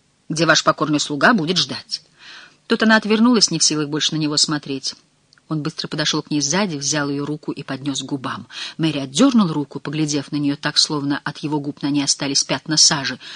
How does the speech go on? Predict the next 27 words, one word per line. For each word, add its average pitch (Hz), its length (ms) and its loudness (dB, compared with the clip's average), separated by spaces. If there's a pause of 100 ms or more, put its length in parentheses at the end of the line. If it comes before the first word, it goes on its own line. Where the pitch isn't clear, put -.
(440)
Еще 170 420 6
один 143 300 0
горячий, 151 460 2
быстрый - 340 -2
взгляд. 139 460 -2 (580)
Она 151 180 -2
закусила 156 420 -2
свои 151 220 2
хорошенькие 160 560 -2
губки. 151 400 -8 (800)
Он 185 160 0
снова 147 300 0
подмигнул 175 580 2
и 175 80 0
удалился. 147 640 0 (1040)
Встретились - 800 2
ли 202 240 4 (340)
они 190 280 2
на 196 100 0
следующее 190 480 2
утро, 190 240 -2
вопреки 170 380 -2
строжайшему 165 920 2
запрету 151 580 -2
Чарльза, 208 640 2
мне 185 200 2
неизвестно. 147 760 0